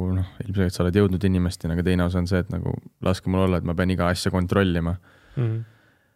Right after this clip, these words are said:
Speaker 1: Et mitte ma hakkaks nüüd kaubanduskeskuses nina nokkima, aga ma toon näite nagu, et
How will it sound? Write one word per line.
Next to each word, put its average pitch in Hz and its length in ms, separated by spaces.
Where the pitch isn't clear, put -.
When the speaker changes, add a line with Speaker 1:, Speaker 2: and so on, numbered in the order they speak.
Speaker 1:
Et - 480
mitte 98 320
ma 90 80
hakkaks 92 320
nüüd 95 160
kaubanduskeskuses 95 640
nina 104 240
nokkima, 90 480
aga 82 160
ma 85 80
toon 87 160
näite 90 320
nagu, 82 240
et 82 80